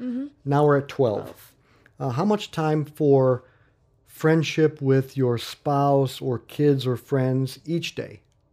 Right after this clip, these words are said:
Speaker 2: Realistically, what could you give?
Speaker 1: Well, there's overlap here, 'cause I would say I like to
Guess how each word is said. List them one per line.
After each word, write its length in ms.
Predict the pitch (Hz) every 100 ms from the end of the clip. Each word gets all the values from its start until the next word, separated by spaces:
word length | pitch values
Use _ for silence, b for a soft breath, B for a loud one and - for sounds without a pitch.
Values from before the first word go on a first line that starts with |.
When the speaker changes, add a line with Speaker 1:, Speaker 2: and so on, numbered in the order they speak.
| _ -
Speaker 2:
Realistically, 680 | 185 165 147 - 135 135 127
what 220 | 135 135
could 140 | 135
you 80 | 117
give? 300 | 107 107 - _ _ _ _ _ _ _ _ _
Speaker 1:
Well, 80 | 277
there's 220 | 320 330
overlap 540 | - 262 214 190 165 -
here, 260 | - - -
'cause 140 | -
I 140 | - 262
would 160 | 285
say 260 | - 240 226
I 140 | -
like 260 | 226 220 214
to 220 | - -